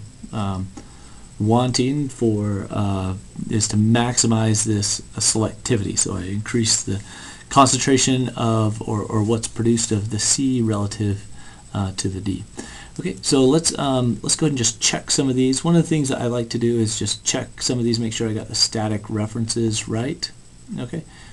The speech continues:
so I have, um, this one is K two times, um, B times C times delta T plus the prior, uh, D value. Okay, so that one looks right.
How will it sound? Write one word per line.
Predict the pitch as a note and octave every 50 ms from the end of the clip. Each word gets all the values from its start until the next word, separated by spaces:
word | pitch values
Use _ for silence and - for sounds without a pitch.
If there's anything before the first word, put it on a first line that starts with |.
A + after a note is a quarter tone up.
| - - - - - - -
so | - - B2 A#2+ A#2 A#2 A2+ G#2+
I | A2 A2+ A2+
have, | A#2 A#2 A2+ A2+ A2+ A2+ A2+ A#2 A2 A2 A2+
um, | A2+ A2 G#2+ G#2 G#2 G2+ G2+ - - - - - - - - - - - - - - - - - - -
this | C3 B2+ - -
one | A#2+ A2+
is | G#2+ G2+ -
K | G#2+ - - - B2+ B2 A#2+
two | A#2 - - C#3+ C#3+ D3+ E3 E3+ E3 - - - - - - - - - - - - -
times, | - - - C3 B2 B2 B2 A#2+ A#2+ A#2+ A#2+ B2 A#2+ A#2 - - - - - - -
um, | A2+ A2 G#2+ G#2 G#2 G2+ G2+ G2+ G2 - - - - A#2 G#2+
B | B2 B2 B2 B2+ B2+ B2+ B2+ B2
times | B2 - - - A2+ A2 A2 A2 A2 A2
C | - - - C3 B2 A#2+ A#2+ A#2+
times | A#2 - - A2 A2 G#2+ G#2 G#2 -
delta | - - - G#2 G2 G2+ - - - -
T | - - B2+ B2 A#2+ A#2 A2+ A#2 - - - - - - - - -
plus | - - - A#2+ A#2+ B2 B2 B2+ C#3+ - - - - - - - - - -
the | A#2 G2
prior, | - - - - - A2+ A2+ A2 A2 A2 A2 A2 G#2+ G#2 - - - - -
uh, | G#2 G2 F#2+ F#2 F#2+ G2+
D | - G#2 G2+ G2+ G2
value. | G2 E2+ D2+ - D2 D#2 F2+ G2+ A#2 - F3
Okay, | E3 E3 D3+
so | - D3+
that | D#3 C#3 B2+
one | B2 A#2+
looks | A2+ A2 G#2+ - -
right. | F#2+ E2 C2+ -